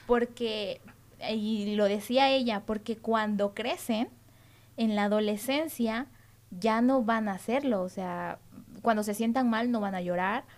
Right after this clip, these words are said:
porque dicen, "No, es que no quiero llorar, eso está mal", o "No quiero, simplemente". Entonces, se van a cerrar. Y yo siempre he pensado que cuando las personas se guardan tanto, después son como, no sé, este, el Popocatépetl, ¿no? <laughs> O sea, explotan,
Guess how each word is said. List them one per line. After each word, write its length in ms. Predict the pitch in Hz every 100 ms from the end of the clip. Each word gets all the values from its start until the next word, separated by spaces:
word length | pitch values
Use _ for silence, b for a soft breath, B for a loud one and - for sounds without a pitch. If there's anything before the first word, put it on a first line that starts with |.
| B
porque 180 | - 190
dicen, 200 | 196 202
"No, 160 | 196 185
es 120 | 185
que 420 | - 208 196 - -
no 180 | 202 202
quiero 180 | - 190
llorar, 320 | 175 175 226
eso 220 | 214 196
está 280 | 180 - 185
mal", 400 | 180 190 254 277
o 280 | 202 185 180
"No 220 | 190 190 -
quiero, 300 | 277 392 254
simplemente". 680 | 240 240 233 254 339 285 240 B B -
Entonces, 500 | 214 240 240 262 262 -
se 180 | - 233
van 200 | 220 233
a 60 | 254
cerrar. 440 | 233 196 208 247 - b b b
Y 120 | 233
yo 120 | 233
siempre 260 | 240 254 277
he 40 |
pensado 460 | 269 247 233 226 240
que 100 | 240
cuando 340 | - 214 208
las 220 | 202 202 202
personas 640 | 240 214 208 226 233 262
se 120 | 262
guardan 560 | 202 220 214 226 254 240
tanto, 520 | 240 233 226 240 339 B B -
después 360 | 220 - 220 226
son 140 | 233
como, 580 | 226 262 226 202 185 190
no 160 | 208 226
sé, 420 | - 240 240 196
este, 500 | 185 - - 180 175
el 60 | 175
Popocatépetl, 680 | 180 175 175 233 - 254
¿no? 120 | 262 269
<laughs> 640 | 220 339 - 202 - 240
O 20 |
sea, 200 | 240 202
explotan, 760 | 233 247 - 247 254 254 269 285